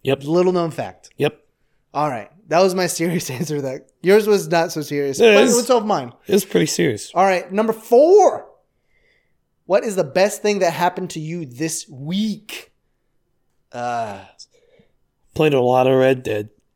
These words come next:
Speaker 2: What is, <laughs> what is the best thing?
Speaker 1: Not much has happened.
Speaker 2: Yeah, I know, right? What is the best thing that has happened to
Speaker 1: It
Speaker 2: me
Speaker 1: snowed.
Speaker 2: this
Speaker 1: It's so
Speaker 2: past week?
Speaker 1: beautiful.
Speaker 2: All the way back to past two.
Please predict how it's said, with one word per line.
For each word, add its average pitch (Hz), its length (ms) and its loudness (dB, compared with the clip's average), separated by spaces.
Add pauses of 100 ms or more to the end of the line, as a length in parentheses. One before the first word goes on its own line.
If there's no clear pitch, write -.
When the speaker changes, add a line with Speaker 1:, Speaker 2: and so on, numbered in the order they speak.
(200)
Speaker 2:
What - 160 -20
is, 196 160 -20 (360)
<laughs> - 360 -20
what 208 120 4
is 202 80 2
the 175 80 0
best 175 320 0
thing? 190 360 -6 (340)
Speaker 1:
Not 156 240 2
much 170 240 4
has 160 120 0
happened. - 600 0
Speaker 2:
Yeah, 185 140 2
I 190 100 0
know, 190 240 0
right? 196 340 -4 (440)
What 220 120 -14
is 214 160 -12
the 135 80 -10
best 127 540 -14
thing 127 200 -14
that 120 100 -12
has 110 120 -16
happened 120 360 -10
to - 60 4
Speaker 1:
It - 80 4
Speaker 2:
me - 40 -8
Speaker 1:
snowed. 156 720 6
Speaker 2:
this 143 160 -4
Speaker 1:
It's - 80 -16
so - 60 -10
Speaker 2:
past 160 280 2
week? 143 100 -10
Speaker 1:
beautiful. 139 760 0
Speaker 2:
All 156 140 -8
the 170 40 -8
way 185 100 -2
back 160 180 -4
to 160 80 -16
past 143 340 -12
two. 151 180 -14